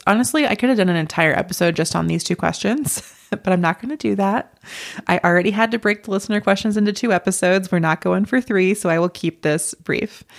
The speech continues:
Let's talk about the podcasting question first, while I still have on my Softer Sounds hat.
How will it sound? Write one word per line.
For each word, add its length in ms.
Let's 280
talk 120
about 180
the 80
podcasting 600
question 380
first, 400
while 100
I 80
still 220
have 220
on 140
my 260
Softer 340
Sounds 260
hat. 180